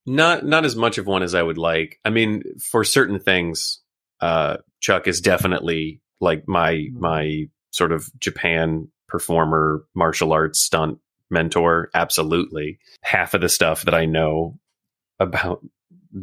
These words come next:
Speaker 1: about my career here came straight from Chuck. And he, he got me my first job,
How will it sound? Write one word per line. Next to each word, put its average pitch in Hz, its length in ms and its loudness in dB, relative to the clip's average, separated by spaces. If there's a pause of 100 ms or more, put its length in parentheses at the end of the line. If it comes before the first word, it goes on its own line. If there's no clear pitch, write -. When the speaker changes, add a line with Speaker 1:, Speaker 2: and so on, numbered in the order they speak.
(200)
Speaker 1:
about 95 380 2 (100)
my 95 280 0
career 92 340 2
here 87 460 2 (100)
came 82 380 -2 (680)
straight 92 360 0
from 82 180 -2
Chuck. 80 440 0
And 85 300 -2 (880)
he, 104 340 -2
he 104 360 0 (160)
got 98 220 0
me 95 100 0
my 87 140 2
first 92 380 0
job, 82 480 -2